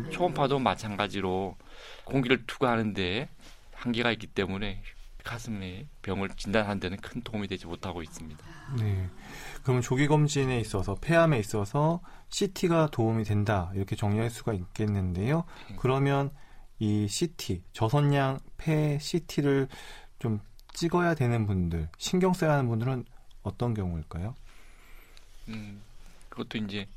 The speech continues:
Speaker 2: 미국부터 시작해가지고 많은 유럽의 나라에서 그 연구를 많이 했는데, 일단은 고위험군이 씨티를 찍으면 크게 도움이 된다고 되어 있습니다. 그 대표적인 게 담배 피겠죠.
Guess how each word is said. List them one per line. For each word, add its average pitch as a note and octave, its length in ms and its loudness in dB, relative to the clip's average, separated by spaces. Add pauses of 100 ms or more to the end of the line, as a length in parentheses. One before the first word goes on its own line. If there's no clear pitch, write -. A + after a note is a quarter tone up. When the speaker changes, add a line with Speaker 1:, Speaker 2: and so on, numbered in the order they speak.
(600)
Speaker 2:
미국부터 A2 520 -2
시작해가지고 F#2+ 1040 -2 (720)
많은 F#2+ 400 0
유럽의 A2 300 6
나라에서 F#2 840 2 (420)
그 - 160 -4
연구를 G2 320 -2
많이 F#2 220 -2
했는데, F#2+ 380 -4 (720)
일단은 C3+ 360 4
고위험군이 A#2 840 6 (1300)
씨티를 - 440 -6
찍으면 A2+ 440 0
크게 - 240 -4
도움이 A2+ 260 4
된다고 F#2 340 0
되어 G2 200 -2
있습니다. E2+ 540 -6
그 - 200 -14
대표적인 G#2+ 560 -2
게 A#2+ 220 0 (640)
담배 G#2+ 320 2
피겠죠. F2+ 520 -4